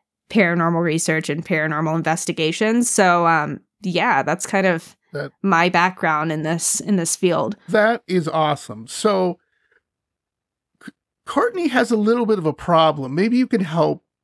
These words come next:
Speaker 2: her listeners. Uh, she's getting locked out of her house by a, she believes, an entity. Is that correct?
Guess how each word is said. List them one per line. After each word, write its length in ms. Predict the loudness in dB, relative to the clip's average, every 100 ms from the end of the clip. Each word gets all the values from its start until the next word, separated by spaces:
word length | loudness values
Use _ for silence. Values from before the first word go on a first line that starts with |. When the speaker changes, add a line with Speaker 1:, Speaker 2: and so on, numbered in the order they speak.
| _ _
Speaker 2:
her 300 | -4 -4 -4
listeners. 800 | -6 -8 -8 -8 -8 -8 -12 -20 _ _ _ _ _
Uh, 360 | 2 4 2 0 _ -10
she's 300 | -2 -2 -4 _ -20 -4
getting 240 | -2 0
locked 380 | -2 0 0 2
out 180 | 2 2
of 80 | 4
her 140 | 0
house 380 | 0 2 2 0
by 180 | -2 -2
a, 160 | -2 -6 _ -14
she 140 | -10
believes, 320 | -6 -4 -2
an 80 | -6 _
entity. 580 | -6 -6 -4 -2 -2 -4 _ -10
Is 140 | 0
that 200 | 0 0
correct? 500 | -2 0 0 _